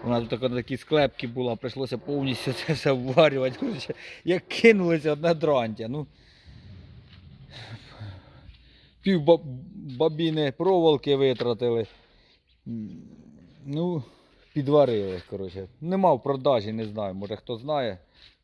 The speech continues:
де в продажі є такі бочки, де, де не питаємо. Самі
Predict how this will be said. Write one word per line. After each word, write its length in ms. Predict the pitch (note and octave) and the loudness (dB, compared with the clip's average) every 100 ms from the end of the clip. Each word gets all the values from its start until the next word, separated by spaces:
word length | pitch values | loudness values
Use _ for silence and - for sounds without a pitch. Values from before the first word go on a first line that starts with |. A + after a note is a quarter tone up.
| _ - | _ -4
де 100 | G#2 | -4
в 80 | - | -4
продажі 420 | A2 A#2 G2+ A2 | -2 0 0 -2
є 80 | G#2 | -6
такі 240 | A2 A#2+ | -6 -8
бочки, 480 | A2+ D#3 C3+ - G#2 | 0 0 0 -2 -2
де, 200 | A2 G#2 - - | -2 -2 -10 -4
де 180 | C3 | -2
не 120 | B2+ B2 | -2 -4
питаємо. 680 | B2+ - D#3 C3+ A#2 A2 - _ _ _ _ _ _ | -6 0 2 4 0 -6 -12 _ _ _ _ _ _
Самі 420 | - C3+ C#3+ D3 | -6 -4 -2 -4